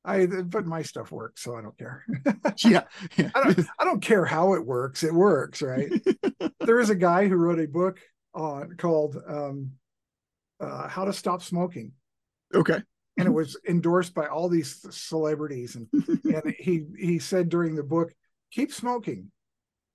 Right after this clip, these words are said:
Speaker 1: Uh, you know, just do your, keep your regular thing. And by the end of this book, you will not want to smoke." And he talked about how the,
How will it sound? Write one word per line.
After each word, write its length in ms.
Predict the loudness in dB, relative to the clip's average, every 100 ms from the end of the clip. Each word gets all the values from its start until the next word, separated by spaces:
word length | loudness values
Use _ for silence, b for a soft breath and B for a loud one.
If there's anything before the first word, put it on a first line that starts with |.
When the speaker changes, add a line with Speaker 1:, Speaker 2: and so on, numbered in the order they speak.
| -10
Speaker 1:
Uh, 260 | -8 -6 -6
you 120 | -4
know, 100 | -2
just 260 | -4 -4 0
do 100 | 2
your, 260 | 2 0
keep 280 | -4 -6 -2
your 100 | -2
regular 560 | 0 0 -2 -2 -2 -4
thing. 360 | -6 -6 -6 -14 _ _ -12
And 100 | -2
by 140 | 0
the 160 | 0 -4
end 140 | -4
of 80 | -4
this 160 | -6 -8
book, 420 | -2 -2 -2 -4
you 120 | -4
will 140 | -2 -2
not 340 | -4 -6 -8 -12
want 300 | -14 -14 -16
to 80 | -16
smoke." 480 | -6 -4 -4 -8 _ _ _ _ _ _ _ _ -6
And 100 | -4
he 60 | 0
talked 280 | 0 0
about 320 | -2 -2 -4 -8
how 500 | -6 -2 -2 -4 -10 _ _ _ -12
the, 300 | -4 -4